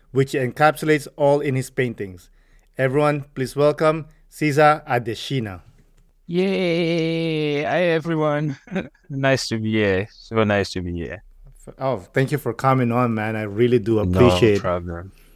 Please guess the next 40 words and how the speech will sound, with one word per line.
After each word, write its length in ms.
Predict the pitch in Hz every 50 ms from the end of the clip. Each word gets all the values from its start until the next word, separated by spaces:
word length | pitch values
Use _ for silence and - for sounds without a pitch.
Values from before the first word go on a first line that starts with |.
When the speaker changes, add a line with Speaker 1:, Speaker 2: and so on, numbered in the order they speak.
| _ _ _ _ _
Speaker 2:
No 180 | 92 92 95 90
problem 500 | - - 92 90 90 90 87 87 85 85
at 180 | 82 - -
all. 320 | 85 85 80 85 85 87 - _ _
Thank 200 | - 131 143 -
you 60 | 156 -
for 100 | 127 120
inviting 540 | 117 110 104 113 113 113 - - 117 110
me. 260 | 107 104 95 95 98 - - - _ -
Speaker 1:
Of 160 | 107 95 98
course, 280 | - 208 302 254 - -
man. 380 | 156 151 156 165 165 156 180 214
I 100 | 131 135
love 240 | 135 139 160 175 180
your 180 | 175 160 151 143
art. 220 | 147 175 160 120
I 80 | 117 113
was 100 | 113 120 123
like, 220 | 123 120 104 - 120
"Yo, 340 | 120 120 113 101 98 92 - _ _ _ _
this 160 | - 139 143
guy, 520 | 131 156 170 185 170 147 123 110 107 95 - _ _ _ _ _ _ - - _ _
he 180 | _ - 127
has 220 | 123 123 143 139 139
to 60 | -
come 240 | - - 131 127 127
on. 240 | 123 120 104 95 95
He 80 | 107 120
has 180 | 123 120 113 -
cool 260 | - - 156 160 156
stuff." 440 | - - - 151 156 165 160 - - - - -
Speaker 2:
<laughs> 160 | - - -
Speaker 1:
I'm 160 | 131 123 -
pretty 200 | - - 147 151
sure 400 | 139 - 165 151 147 151 147 143 - _ _
he 80 | 135
has 160 | 131 143 139
this 160 | 127 131 127 113
beautiful 560 | 110 110 127 151 156 151 151 - 165 160 147
painting, 600 | - 160 151 151 147 147 156 156 156 160 160 170